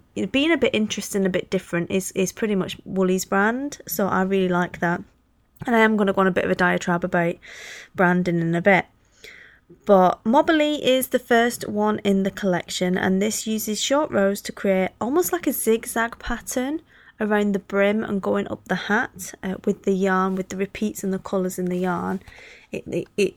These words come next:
almost looks like a chevron type pattern. Next up is a Modbury, which is a slouch, slouchy beret with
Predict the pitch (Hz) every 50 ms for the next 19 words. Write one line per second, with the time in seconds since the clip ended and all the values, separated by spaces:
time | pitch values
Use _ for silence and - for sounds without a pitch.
0 | _ _ 202 202 208 196 190 190 - - - - 196 185 - 190 - - - 196
1 | 202 196 - 233 220 226 254 277 - _ _ _ - - - 254 254 - - -
2 | 247 233 - - - 269 294 349 403 - - _ _ _ _ _ _ _ _ _
3 | _ _ _ _ 247 254 247 - - 262 - 262 247 - - - 208 202 208 208
4 | 214 220 226 220 - - _ 240 233 233 240 262 294 320 349 - - 226 - -
5 | - - - - 220 214 214 208 - - 208 196 196 196 - - - 226 214 208
6 | 208 208 - - - - - - - - - - - - - 294 294 294 - -
7 | - 233 - 233 220 214 214 214 220 226 240 262 277 285 _ _ - - - -
8 | - - - - _ _ 208 208 202 196 196